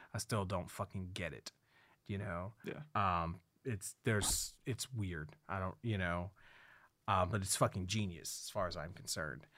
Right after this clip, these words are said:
Speaker 1: And, like, how they're able to do that, do that. And a lot of it is, like, it's not just the individual riffs. It's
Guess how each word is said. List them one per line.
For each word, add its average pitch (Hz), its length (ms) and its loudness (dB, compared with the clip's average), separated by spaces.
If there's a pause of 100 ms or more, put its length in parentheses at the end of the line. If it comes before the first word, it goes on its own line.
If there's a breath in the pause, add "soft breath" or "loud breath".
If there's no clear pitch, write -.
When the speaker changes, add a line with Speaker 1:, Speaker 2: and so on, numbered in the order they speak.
(200 soft breath)
Speaker 1:
And, 95 160 0
like, 90 200 -2
how 90 680 6
they're 90 180 -2
able 92 300 -2
to 87 400 -6 (840)
do 104 260 4
that, 101 320 -2
do 117 240 6
that. 110 160 2
And 127 160 6
a 120 60 10
lot 113 320 10
of 131 100 8
it 151 120 8
is, 104 200 4
like, 104 180 4
it's 131 180 4
not 156 240 10
just 156 300 6
the - 120 4
individual 107 640 4
riffs. 110 460 0 (1040)
It's - 360 0